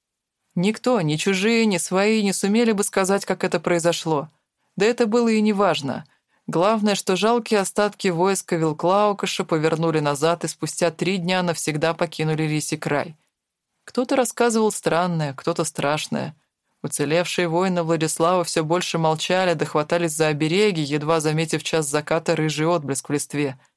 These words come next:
И никто из тех, кто вышел из леса живым,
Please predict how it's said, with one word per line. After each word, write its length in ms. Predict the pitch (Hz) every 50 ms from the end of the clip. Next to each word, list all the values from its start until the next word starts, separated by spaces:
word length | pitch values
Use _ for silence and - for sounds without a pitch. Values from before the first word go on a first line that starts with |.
| _ _ _ _ _ _ _ _ _ _ _
И 120 | - 156
никто 300 | 156 170 175 - - 247
из 180 | 254 247 214 -
тех, 200 | - - 240 226
кто 200 | 226 - - 208
вышел 360 | 196 220 226 220 - 208 196
из 140 | 190 180 165
леса 320 | 180 185 196 190 - 185 175
живым, 520 | 160 160 165 156 147 175 196 190 165 156